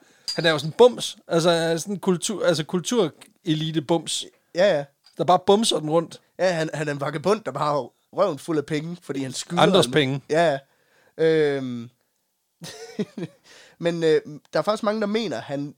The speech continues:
Speaker 2: er med til at lægge grundstenen til det, der, der i dag hedder armenologi, der simpelthen er studier af armensk kultur.
Speaker 1: Stærkt nok.
Speaker 2: Ja, ja. I atten hundrede sytten, der rejser Lord Byron så til Rom,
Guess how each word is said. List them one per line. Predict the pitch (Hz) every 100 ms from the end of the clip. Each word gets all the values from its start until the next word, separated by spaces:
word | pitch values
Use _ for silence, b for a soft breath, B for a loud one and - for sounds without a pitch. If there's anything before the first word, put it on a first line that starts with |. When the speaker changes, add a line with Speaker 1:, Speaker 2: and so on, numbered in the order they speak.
| -
Speaker 2:
er | 143
med | 175
til | 180 165
at |
lægge | 170 175
grundstenen | 147 170 208 - 120 87
til | - 123
det, | 147 147
der, | 113 107
der | - 107
i | 123
dag | 156 147 113
hedder | 117 - _ -
armenologi, | 127 135 135 131 127 123 196 -
der | 127
simpelthen | 147 135 127
er | 139
studier | - 202 156 101 -
af | 120 - -
armensk | 123 151 147 -
kultur. | - 120 - 160 80 - _ _ _ _ _ _ _ _ _ _ _
Speaker 1:
Stærkt | - 156 160
nok. | 151 147 110
Speaker 2:
Ja, | 202 202
ja. | 160 _ _ _ _ _ _
I | 165 170
atten | 240
hundrede | 208 208
sytten, | - 214 165 147
der | 151
rejser | 147 143 139
Lord | 131 131 -
Byron | 147 165 143
så | 131
til | - 143
Rom, | 196